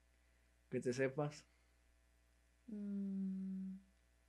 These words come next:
Speaker 2: pues la de la, la de mi maestra de la,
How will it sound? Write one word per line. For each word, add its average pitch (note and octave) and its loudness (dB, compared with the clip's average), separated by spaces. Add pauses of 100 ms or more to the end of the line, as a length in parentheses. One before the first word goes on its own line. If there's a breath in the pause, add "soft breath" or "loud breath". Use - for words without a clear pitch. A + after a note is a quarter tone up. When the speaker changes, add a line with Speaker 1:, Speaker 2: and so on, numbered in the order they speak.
(920)
Speaker 2:
pues A#3+ 6
la A#3 12
de A3+ 10
la, A3 8
la A3 4
de A3 -2
mi A3 -2
maestra A#3+ -2
de A#3+ 4
la, G3+ 0